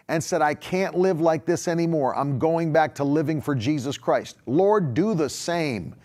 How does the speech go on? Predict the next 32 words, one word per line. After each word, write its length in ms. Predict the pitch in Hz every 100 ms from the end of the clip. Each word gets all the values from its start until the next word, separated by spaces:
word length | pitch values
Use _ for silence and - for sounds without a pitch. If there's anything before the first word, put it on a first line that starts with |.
| _ _ -
Do 300 | 101 202 240
the 160 | 185 135
same 720 | - - 175 185 135 98 - - - -
for 240 | - 170
our 160 | 160 151
children 460 | - 214 196 175
and 160 | 151 135
grandchildren 640 | 139 180 185 - 160 131 131
that 100 | 131
are 60 |
being, 460 | 123 156 160 135 113 - _
uh, 300 | 135 143 - - - _ 127
deceived 800 | 151 - - - 233 202 135 107
in 240 | - 151 143
that 240 | 143 87
way 380 | 139 135 95 - _ _
by 140 | 156 160
the 100 | 139
power 360 | - 170 170
of 100 | 165
the 80 | 151
Holy 280 | 143 170 170
Ghost. 440 | 160 135 92 - - -
We 160 | - 180
thank 400 | 180 190 196 -
you, 80 | 190
Lord, 380 | 180 185 196 190 - -
that 180 | - 180
a 100 | 156
foul 420 | - - 185 185
spirit 560 | 175 - - 196 190 - - - -
of 200 | 156